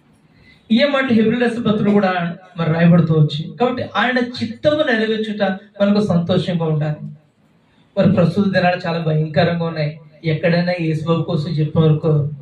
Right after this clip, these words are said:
ఆ, చూడండి, నేను ఒక షార్ట్ పెట్టాను YouTube-లో. ఆ షార్ట్కి చిన్న మ్యూజిక్ యాడ్ చేశాను.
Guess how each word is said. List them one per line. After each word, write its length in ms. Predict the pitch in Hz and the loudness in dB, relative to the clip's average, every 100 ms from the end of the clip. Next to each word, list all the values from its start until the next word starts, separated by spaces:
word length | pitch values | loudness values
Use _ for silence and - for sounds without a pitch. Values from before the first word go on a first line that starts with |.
| - - _ - | -18 -20 _ 4
ఆ, 260 | 151 147 - - - _ - | 6 6 2 -10 -20 _ 0
చూడండి, 160 | 185 180 | 2 4
నేను 220 | 170 165 165 | 2 4 4
ఒక 160 | 147 | 2
షార్ట్ 440 | - 147 156 - 147 | 2 4 4 4 2
పెట్టాను 360 | - 156 156 | 0 -4 -4
YouTube-లో. 640 | 147 147 160 151 160 - - - - _ _ _ _ _ _ - | 0 2 2 0 0 -2 -4 -18 -20 _ _ _ _ _ _ 0
ఆ 100 | 156 | 0
షార్ట్కి 880 | 156 175 175 208 165 156 147 147 - - - 175 | 2 2 2 -2 0 2 2 0 -6 -20 -12 -6
చిన్న 140 | 160 | 0
మ్యూజిక్ 440 | 151 160 175 208 160 | 4 4 4 0 0
యాడ్ 240 | 151 160 | -2 -2
చేశాను. 300 | 151 - 147 | -4 -2 -2